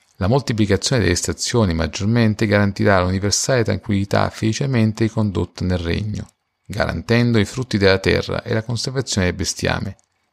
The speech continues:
e il regno godrà pienamente dei primari e dei massimi benefici di un buon governo,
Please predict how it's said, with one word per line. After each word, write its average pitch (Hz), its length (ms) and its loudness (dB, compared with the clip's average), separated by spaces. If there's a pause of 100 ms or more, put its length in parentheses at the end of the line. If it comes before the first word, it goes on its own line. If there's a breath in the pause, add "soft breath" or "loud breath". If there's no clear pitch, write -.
(160)
e 90 140 -4
il 80 100 0
regno 117 400 0
godrà 92 320 0
pienamente 92 640 0
dei 85 120 -2
primari 92 480 0
e - 20 -2
dei 87 80 -2
massimi 95 440 -2
benefici 117 580 -6
di 117 60 -2
un 107 100 2
buon 92 180 0
governo, 87 600 0